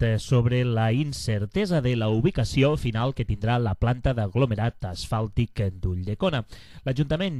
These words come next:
ja té la documentació per poder autoritzar el trasllat de la planta al polígon de Valldepins.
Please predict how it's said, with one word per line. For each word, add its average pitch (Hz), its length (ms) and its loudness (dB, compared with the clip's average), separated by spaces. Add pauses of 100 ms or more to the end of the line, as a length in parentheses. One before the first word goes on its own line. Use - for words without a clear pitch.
ja 135 80 0
té 135 140 -2
la 127 120 2
documentació 117 680 0
per 113 260 0
poder 117 420 2
autoritzar 110 600 0
el 107 140 -2
trasllat 110 680 -2
de 92 160 -4
la 87 80 -4
planta 113 380 0
al 110 140 2
polígon 107 500 2
de 98 80 -4
Valldepins. 127 580 0